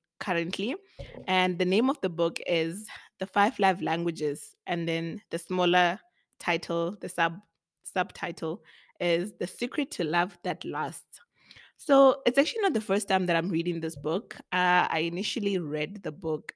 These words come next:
in, I think it was twenty, twenty eighteen or twenty nineteen, one or, one of the two. Uh, I,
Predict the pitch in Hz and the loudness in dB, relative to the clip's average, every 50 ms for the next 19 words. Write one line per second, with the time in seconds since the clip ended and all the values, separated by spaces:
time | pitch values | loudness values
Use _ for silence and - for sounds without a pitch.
0 | _ - 170 165 160 160 165 160 160 160 160 175 180 - _ _ _ _ _ _ | _ -4 -4 -2 -2 -4 -6 -6 -6 -6 -6 -8 -10 -14 _ _ _ _ _ _
1 | _ _ _ _ _ _ _ _ _ _ _ _ _ _ _ _ _ _ _ _ | _ _ _ _ _ _ _ _ _ _ _ _ _ _ _ _ _ _ _ _
2 | _ _ _ _ - 220 254 285 302 349 285 262 247 - - - 226 240 247 240 | _ _ _ _ -10 -4 -2 0 2 2 2 0 -2 -2 -2 0 0 2 2 0
3 | 233 - - _ _ _ - - 254 262 269 226 208 240 233 240 - - 226 220 | -2 -4 -8 _ _ _ 0 0 2 2 2 2 2 2 0 -2 -2 -2 0 0
4 | 202 - - 190 - - 196 202 208 - 208 190 180 175 180 185 202 - - 196 | 0 -2 -4 -6 -2 -2 -2 -2 -2 -2 -2 -2 0 0 -2 -4 -6 -6 -6 -4
5 | 202 226 269 302 - - _ _ _ 214 175 185 196 185 180 185 - - - 185 | -2 -2 -2 -4 -6 -10 _ _ _ -2 0 2 2 0 0 0 -4 -2 0 2
6 | 190 202 208 214 170 170 - - - 190 226 339 381 - - - - - - - | 2 2 2 -2 -4 -4 -2 -4 -2 -2 -2 -2 -4 -8 -18 -20 -20 -20 -20 -20
7 | - _ _ _ - 190 185 180 175 - - - 160 | -20 _ _ _ 6 8 8 8 8 6 6 2 0